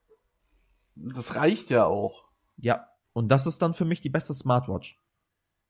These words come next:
Speaker 2: Es gibt Leute, die sagen dann natürlich, "Ha, willst du mich jetzt verarschen mit deiner Smartwatch?"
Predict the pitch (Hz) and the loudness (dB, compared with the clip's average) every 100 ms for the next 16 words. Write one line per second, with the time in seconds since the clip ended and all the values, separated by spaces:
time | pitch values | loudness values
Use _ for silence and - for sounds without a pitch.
0 | _ _ 107 - 160 170 139 147 160 135 | _ _ -6 2 4 4 6 6 6 4
1 | 127 139 127 120 110 131 - 139 135 127 | 6 6 4 0 0 0 4 4 4 0
2 | 131 127 123 - 123 131 156 - 131 117 | 0 0 -2 0 0 2 2 0 -2 0
3 | 120 131 135 135 139 135 139 - | 0 0 0 2 2 0 -2 -4